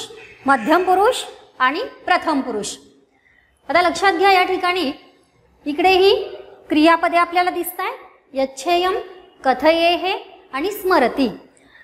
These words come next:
आता वाक्यरचना खाली लिहिलेली आहे, अहम उचितानी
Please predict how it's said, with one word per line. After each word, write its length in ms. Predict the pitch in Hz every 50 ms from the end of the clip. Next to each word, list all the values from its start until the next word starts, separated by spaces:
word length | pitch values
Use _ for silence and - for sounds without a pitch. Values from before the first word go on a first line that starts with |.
| - _ _ _ _ -
आता 200 | 277 277 285 349
वाक्यरचना 840 | 381 381 - 302 247 240 - - 359 349 349 349 - 381 370 381 466 539 - - - - - _ _ _ _ _ _ _ _ -
खाली 240 | - - 320 370 359
लिहिलेली 420 | 330 311 294 254 285 320 311 349 359
आहे, 300 | 349 349 339 370 403 466 - - - _ _ _ _ _ -
अहम 320 | 254 285 269 311 349 381 - - - - - - - -
उचितानी 640 | 294 302 285 - 349 359 339 381 349 349 349 339